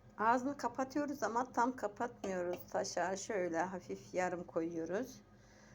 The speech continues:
Altında kısıyoruz. Şu anda kaynadı bu.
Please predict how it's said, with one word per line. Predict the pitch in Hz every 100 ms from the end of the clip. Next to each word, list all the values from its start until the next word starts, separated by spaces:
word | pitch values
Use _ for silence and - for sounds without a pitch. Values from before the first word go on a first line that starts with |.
| - -
Altında | 208 262 269 233 247
kısıyoruz. | 240 220 - 185 165
Şu | - 233
anda | 180 180 226
kaynadı | 196 180 170 156 151
bu. | 92